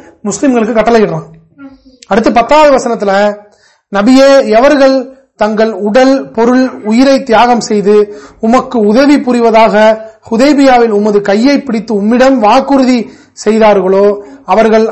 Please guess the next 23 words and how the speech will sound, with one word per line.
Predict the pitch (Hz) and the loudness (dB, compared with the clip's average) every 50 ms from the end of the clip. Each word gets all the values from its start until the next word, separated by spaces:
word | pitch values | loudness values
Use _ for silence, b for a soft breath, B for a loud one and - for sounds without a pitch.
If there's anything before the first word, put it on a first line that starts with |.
| - - | -4 -2
அல்லாஹ்விடமே | 185 208 254 269 285 294 311 311 311 294 294 285 277 277 294 311 311 | -2 0 0 2 2 4 2 2 2 0 0 0 0 0 0 0 0
வாக்குறுதி | 262 240 254 - - 262 254 233 240 233 | 0 0 -2 -2 -4 -6 -6 -6 -6 -6
செய்கின்றனர். | - 220 214 208 208 202 185 185 180 185 196 196 180 160 156 - b b b b b b | -6 -6 -6 -6 -6 -6 -6 -6 -6 -4 -4 -4 -4 -4 -6 -10 b b b b b b
அவர்கள் | b 175 185 214 240 262 269 269 262 254 254 254 254 - | b -2 2 2 4 4 2 2 2 0 0 -2 -4 -4
கை | - 220 233 254 262 | -2 -2 -2 0 -2
மீது | 247 247 240 214 226 226 226 233 - - - | -2 -4 -4 -4 -4 -6 -6 -8 -8 -8 -8
அல்லாஹ்வுடைய | 185 202 214 233 262 277 302 302 277 277 269 254 254 247 - - | -6 -4 -2 0 2 2 2 2 2 0 0 0 0 -2 -2 -2
கைதான் | 220 208 214 233 226 254 262 277 254 | -2 -4 -2 0 0 0 0 0 -2
இரு-, | 226 202 202 208 | -2 -4 -6 -6
இருக்கிறது. | 196 208 214 202 - 214 196 180 160 185 196 185 165 156 - B B B B B B | -4 -6 -6 -6 -4 -4 -4 -4 -2 -2 -2 -2 -4 -6 -10 B B B B B B
ஆகவே | B 175 202 214 220 220 226 226 233 226 | B 0 0 2 2 2 2 2 2 0
அல்லாஹ், | - - - 190 208 220 233 254 269 269 269 269 | 0 -2 -4 -2 0 0 2 4 4 4 4 2
ஆகவே | - - 233 - 214 220 220 226 226 233 240 233 233 - - b b b b b b _ | 0 0 0 0 0 -2 -2 -2 0 0 -2 -2 -4 -12 -20 b b b b b b _
அவர் | - 196 220 240 262 - | -2 0 2 2 2 2
அவ்வாக்குறுதியை | - - - 214 214 214 208 220 247 285 285 - 294 285 269 247 247 233 240 247 233 214 202 - - - | 2 2 0 -2 -2 0 2 2 2 0 0 -2 -4 -2 -2 -2 -2 -2 -2 -4 -4 -8 -12 -16 -16 -12
எவன் | 190 185 202 220 269 311 285 | -6 -4 -2 0 0 0 0
முறித்து | 247 226 240 285 - - 311 262 240 | 0 0 0 0 0 0 0 -2 0
விடுகிறானோ, | 233 220 220 214 202 196 202 214 220 220 220 B B B B B | 0 0 0 0 0 0 0 0 0 -2 -4 B B B B B
அவன் | B 233 240 226 233 233 233 220 - _ - | B -2 0 0 0 -2 -4 -8 -12 _ -4
தனக்கு | - 202 220 214 208 - 202 | -4 -2 -2 -2 -4 -6 -10
கேடாகவே | 160 - 220 226 262 269 285 285 294 285 285 277 302 311 | -6 -2 0 2 4 4 4 4 4 2 2 2 2 0
அதை | 302 226 240 254 240 | 0 0 -2 -4 -4
முறிக்கின்றான். | 220 214 226 220 - 226 208 185 185 196 196 190 175 160 | -6 -8 -8 -8 -10 -10 -10 -6 -6 -6 -6 -6 -8 -10